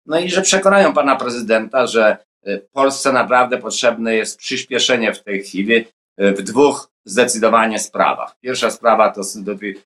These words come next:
dotycząca kwestii związanych, e, z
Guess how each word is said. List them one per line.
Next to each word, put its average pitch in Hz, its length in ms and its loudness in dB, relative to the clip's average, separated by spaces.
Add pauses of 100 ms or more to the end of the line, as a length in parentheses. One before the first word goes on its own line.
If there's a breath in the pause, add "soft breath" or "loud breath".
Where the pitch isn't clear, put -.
(180)
dotycząca 107 540 0
kwestii 107 440 -2
związanych, 95 720 0 (500)
e, 90 240 0
z 95 460 0